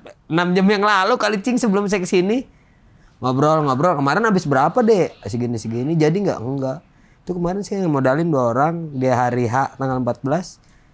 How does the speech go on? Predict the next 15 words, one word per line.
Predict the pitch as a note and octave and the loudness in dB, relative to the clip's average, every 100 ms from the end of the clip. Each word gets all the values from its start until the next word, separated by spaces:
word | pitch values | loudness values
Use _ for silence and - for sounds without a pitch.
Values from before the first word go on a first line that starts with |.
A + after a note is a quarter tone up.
| _ D3 | _ 0
Jadi | F3+ C3+ | 0 0
sekarang | C3 D3 A#2 A#2 B2 B2 | 0 0 0 -2 -4 -6
D | A#2 | -4
P | |
R | B2 A#2 | -2 -2
D | A2+ | -4
kota. | A#2 - G#2 - _ _ _ - - - _ - _ | -6 -6 -10 -12 _ _ _ -20 -20 -20 _ -20 _
Tapi | G#2+ C3 | -6 -4
nggak | C#3 A#2 | -2 -2
di | A2 | -2
daerah | A2+ A#2+ | -2 -4
sini, | - D#3 D#3 D3 | -4 -2 -2 -4
kata | B2+ A#2 | -8 -12
dia | A2 | -12
gitu. | A2 A2 - | -12 -16 -20